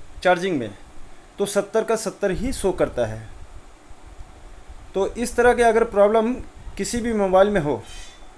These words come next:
तो किस तरह से बना सकते हैं हम, आज के इस वीडियो में हम आपको बताएंगे। तो दोस्तों, वीडियो शुरू करने से पहले मेरी आपसे ये रिक्वेस्ट है कि मेरे चैनल को सब्सक्राइब कर दें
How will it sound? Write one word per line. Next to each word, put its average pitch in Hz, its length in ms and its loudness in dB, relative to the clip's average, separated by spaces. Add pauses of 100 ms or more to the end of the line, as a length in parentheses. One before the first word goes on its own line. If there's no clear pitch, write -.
(760)
तो 214 120 4
किस 240 280 -4
तरह 240 140 6
से 240 160 2
बना 196 260 6
सकते 214 300 0
हैं 180 220 4
हम, 165 260 -2 (800)
आज 190 220 6
के 226 100 0
इस 202 240 -2
वीडियो 190 240 2
में 190 120 2
हम 202 120 0
आपको 190 340 0
बताएंगे। 139 500 2 (1200)
तो 190 80 -2
दोस्तों, 214 340 2
वीडियो 202 280 2
शुरू 247 220 0
करने 226 260 2
से 226 120 -4
पहले 185 340 2 (260)
मेरी 185 220 2
आपसे 196 300 4
ये 196 180 2
रिक्वेस्ट 175 440 0
है 147 80 -2 (1000)
कि 202 100 -2
मेरे 208 240 4
चैनल 220 340 2
को 226 240 2
सब्सक्राइब 214 440 2
कर 208 140 0
दें 175 160 0